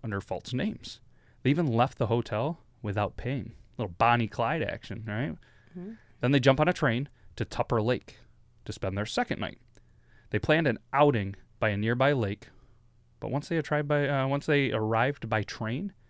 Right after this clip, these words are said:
Speaker 1: it rained, it poured, and it just ruined the day. So they jump back on the train,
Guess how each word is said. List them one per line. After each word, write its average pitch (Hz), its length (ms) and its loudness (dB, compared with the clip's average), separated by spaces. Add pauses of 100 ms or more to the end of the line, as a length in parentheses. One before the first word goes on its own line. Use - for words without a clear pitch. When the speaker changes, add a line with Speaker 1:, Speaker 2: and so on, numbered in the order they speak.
(420)
Speaker 1:
it 110 220 -4
rained, 95 320 0
it 104 180 -2
poured, 101 480 -2 (380)
and 101 160 -4
it 98 80 -4
just 95 200 -8
ruined 135 680 -2 (420)
the 110 300 0
day. 87 280 -6 (260)
So - 120 -4
they 107 80 2
jump 131 220 4
back 156 160 6
on 180 80 2
the 240 60 -2
train, 175 320 0